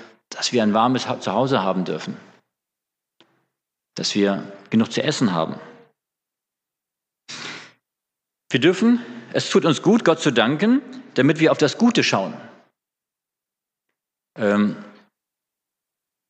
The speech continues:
es tut uns nicht gut, wenn wir immer nur auf das schauen, was negativ ist.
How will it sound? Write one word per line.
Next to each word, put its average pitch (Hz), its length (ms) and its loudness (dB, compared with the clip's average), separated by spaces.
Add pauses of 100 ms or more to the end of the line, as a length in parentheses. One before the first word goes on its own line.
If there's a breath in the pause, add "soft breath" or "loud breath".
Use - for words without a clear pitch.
es - 120 -4
tut 165 180 0
uns 127 120 -2
nicht 160 160 0
gut, 127 300 2
wenn 110 160 2
wir 113 80 4
immer 127 160 4
nur 127 160 4
auf 117 100 0
das 127 160 0
schauen, 123 300 2
was 110 260 0
negativ 92 440 0
ist. - 340 -8